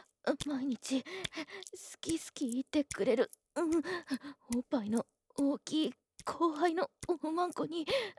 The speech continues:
うん。おちんぽ、うん。一番乗り。うん。これからは、このおまんこは、うん。先輩専用のお、おまんこですよ。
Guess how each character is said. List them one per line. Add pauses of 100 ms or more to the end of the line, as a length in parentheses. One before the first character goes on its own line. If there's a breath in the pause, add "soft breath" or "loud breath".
う
ん。
お
ち
ん
ぽ、 (140)
う
ん。 (500 loud breath)
一
番
乗
り。 (360)
う
ん。 (960 loud breath)
こ
れ
か
ら
は、 (600)
こ
の
お
ま
ん
こ
は、 (360 loud breath)
う
ん。 (580 loud breath)
先
輩
専
用
の (120)
お、 (580 loud breath)
お
ま
ん
こ (220)
で
す
よ。